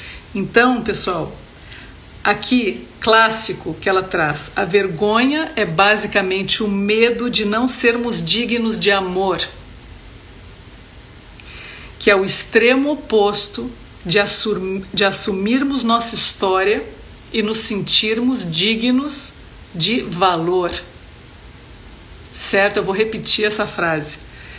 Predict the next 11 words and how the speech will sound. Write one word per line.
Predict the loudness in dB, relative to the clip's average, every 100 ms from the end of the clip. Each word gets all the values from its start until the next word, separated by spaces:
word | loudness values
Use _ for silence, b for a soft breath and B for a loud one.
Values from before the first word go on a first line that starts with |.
| B -10
Vergonha | 2 2 2 0 2 2 2 0
é | -2
basicamente | 2 4 4 2 0 0 -2 0 -2
o |
medo | -2 0 2 2 0 -2
de | 0
não | 0 0 0 0
sermos | 0 2 2 2 -2 -2
dignos | 0 0 0 -2 -2 0
de | 2
amor. | 2 0 -2 -2